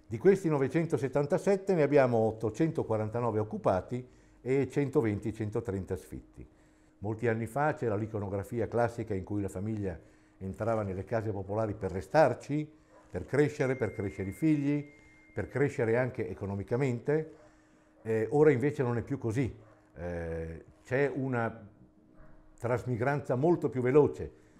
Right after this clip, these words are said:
Si entra, ci si sta a volte un anno, a volte anche qualche mese, poi ci si trasferisce. Non c'è più la stanzialità della famiglia all'interno della casa popolare, ma c'è una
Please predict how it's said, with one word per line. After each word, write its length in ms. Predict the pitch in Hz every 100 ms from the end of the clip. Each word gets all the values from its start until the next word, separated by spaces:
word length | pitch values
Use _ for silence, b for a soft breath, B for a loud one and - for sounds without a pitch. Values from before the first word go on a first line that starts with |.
| b
Si 200 | - 131
entra, 380 | 139 127 123
ci 100 | 120
si 140 | 107 110
sta 180 | - 117
a 40 |
volte 280 | 113 113 113
un 100 | 110
anno, 300 | 131 135 135
a 20 |
volte 300 | 113 107 107
anche 220 | 95 95
qualche 300 | 92 95 95
mese, 420 | 104 131 127 120 120 B B B _
poi 140 | 107
ci 140 | 101
si 100 | 104
trasferisce. 800 | 104 101 - 120 135 127 - 117 B B B B
Non 140 | 104
c'è 120 | 107 127
più 200 | 156 156
la 80 |
stanzialità 1080 | 117 - 107 101 117 107 101 131 123 78 - b b b b b
della 260 | 80 101 95
famiglia 460 | 107 120 123 113
all'interno 460 | 92 95 87 110 101
della 180 | 92 92
casa 240 | 113 101
popolare, 640 | 101 - 139 123 131 143 139 B B B B
ma 280 | 95 127 170
c'è 360 | - 131 160 165
una 800 | 127 151 135 120 107 104 98